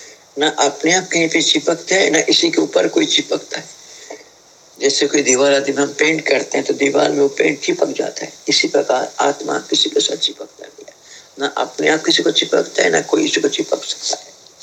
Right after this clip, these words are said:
तथा समस्त भूतेषु सदैव तेषु, इसलिए समस्त भूतों में हमेशा तेषु अयम सम,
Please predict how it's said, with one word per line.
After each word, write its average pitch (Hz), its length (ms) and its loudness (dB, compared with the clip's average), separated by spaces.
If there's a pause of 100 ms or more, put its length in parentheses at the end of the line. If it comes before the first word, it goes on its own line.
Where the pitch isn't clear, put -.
(440)
तथा - 360 -4 (540)
समस्त 170 440 2
भूतेषु - 600 2
सदैव - 520 2
तेषु, - 320 -8
इसलिए - 220 0
समस्त - 480 2
भूतों - 460 0
में 139 180 2 (400)
हमेशा 147 460 4 (920)
तेषु - 340 4
अयम 160 260 2
सम, - 340 0